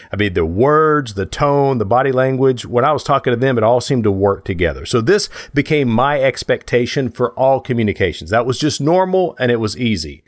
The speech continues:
And then I moved to Fort Worth, Texas, to work with a different group of people. And they too were kind and supportive and playful in ways that just messed with my mind.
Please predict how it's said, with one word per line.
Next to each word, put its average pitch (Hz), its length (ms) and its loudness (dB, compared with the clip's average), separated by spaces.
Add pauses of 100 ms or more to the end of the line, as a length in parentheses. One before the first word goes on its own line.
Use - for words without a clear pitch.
And 135 180 2
then 226 100 2
I 208 120 2
moved 165 240 2
to 143 80 -2
Fort 139 240 2
Worth, 120 180 2
Texas, 87 460 -4
to 143 160 0
work 135 360 2
with - 220 2
a 135 200 0
different 110 680 -2
group 110 220 0
of 95 80 -4
people. 87 500 -4 (140)
And 190 180 2
they 294 200 2
too 339 360 2
were 123 180 2
kind 233 600 2
and 151 100 -2
supportive 208 800 2 (180)
and 151 560 2
playful 196 1000 0 (180)
in 147 200 2
ways 170 300 2
that 156 80 0
just 135 240 -2
messed 156 260 0
with 139 120 -2
my 117 120 2
mind. 98 480 -2